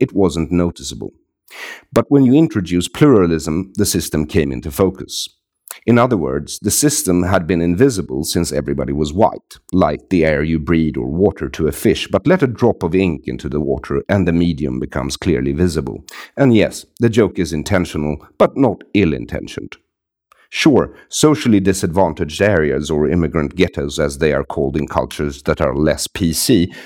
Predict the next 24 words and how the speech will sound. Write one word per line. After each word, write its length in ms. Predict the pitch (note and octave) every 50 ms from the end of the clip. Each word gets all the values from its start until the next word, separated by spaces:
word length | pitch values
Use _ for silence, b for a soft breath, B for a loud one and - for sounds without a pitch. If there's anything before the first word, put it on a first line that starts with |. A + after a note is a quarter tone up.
| B B
vote 360 | B A#2+ A2+ A#2+ A2 G2+ -
up 160 | G2+ F2+ - -
to 140 | - -
eighty 280 | D2+ F#2+ F2 F2 - D#2+
percent 400 | - F2 D#2 - E2+ D#2 D#2 -
Social 360 | - - D2+ D2 - - F2+
Democrat 580 | F2 G2 B2+ A#2+ G2 D#2 - - C2+ C2 - F2
and 100 | D#2+ E2
up 140 | D#2 - -
to 100 | - -
ten 360 | - - - F#2+ E2+ E2 E2
or 200 | - - E2+ E2+
more 440 | F2+ G2 A2 G2+ E2 C#2 C#2 - - b b b b
for 360 | b - - G#2+ F#2+ D2 C2+ C#2+
the 80 | D2+
communists. 720 | - - E2+ D#2 D#2 C2 A1 G1+ - - - - - - _ _ _ _ _ _ _ _ _ B B B B B B B B B B B B B
They 140 | - A2+ A2+
also 300 | B2+ D#3 D3 - C3 A#2
voted 340 | A2 G2 F2+ - - D#2+ D2+
in 220 | D2+ D2 D2 C#2+ - _ -
a 80 | -
lot 280 | G#2 G#2 G2+ F2 - D2
of 80 | D2
Islamists, 680 | D#2 D#2+ D2 D#2 C#2+ A#1+ G#1 - - - - - - -